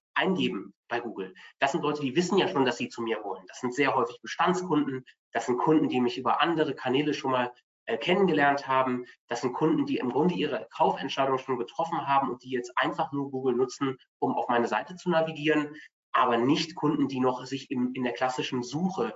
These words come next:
in der Produktauswahl befinden. Und diese Kunden, diese klassischen Brandkunden, performen auch deutlich besser als die Non-Brand-Kunden. Wenn ich jetzt die Zahlen dieser beiden Kundengruppen, Gruppe mische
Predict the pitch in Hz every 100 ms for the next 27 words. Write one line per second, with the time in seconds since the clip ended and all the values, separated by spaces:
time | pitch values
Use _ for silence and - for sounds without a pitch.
0 | - 120 117 - 139 180 180 - - -
1 | - - - - - - _ _ _ _
2 | _ - 113 - 196 240 - 196 180 131
3 | 131 - 156 156 - 123 143 151 - 117
4 | - 127 - 180 190 - - - 117 -
5 | - 117 117 120 117 - 120 127 151 117
6 | 98 - - - 107 117 143 - - -
7 | - - 170 208 185 180 170 151 151 156
8 | 151 180 180 143 139 - 127 127 - -
9 | 120 131 233 - -